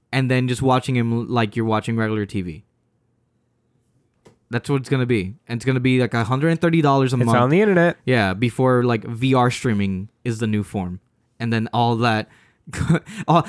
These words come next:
Speaker 1: that same fucking cycle happens again with a new weird-ass medium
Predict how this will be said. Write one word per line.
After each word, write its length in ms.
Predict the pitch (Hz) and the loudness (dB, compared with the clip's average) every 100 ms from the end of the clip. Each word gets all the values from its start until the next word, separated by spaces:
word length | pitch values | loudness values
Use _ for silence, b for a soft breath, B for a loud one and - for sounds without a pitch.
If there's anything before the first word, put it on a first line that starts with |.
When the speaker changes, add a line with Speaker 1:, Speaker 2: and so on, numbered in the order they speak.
| B | B
Speaker 1:
that 240 | 165 165 - | 0 2 2
same 280 | 190 185 | 4 4
fucking 320 | 185 190 190 175 | 4 2 2 2
cycle 320 | 180 160 135 | 2 4 4
happens 300 | 139 147 135 | 2 2 0
again 240 | 135 127 | 2 2
with 140 | 120 120 | 0 0
a 60 | |
new 340 | 117 123 123 120 | 0 2 2 2
weird-ass 680 | 117 113 117 110 107 101 113 | 0 -2 -2 0 0 -2 -4
medium 420 | 101 92 87 | -2 -2 -6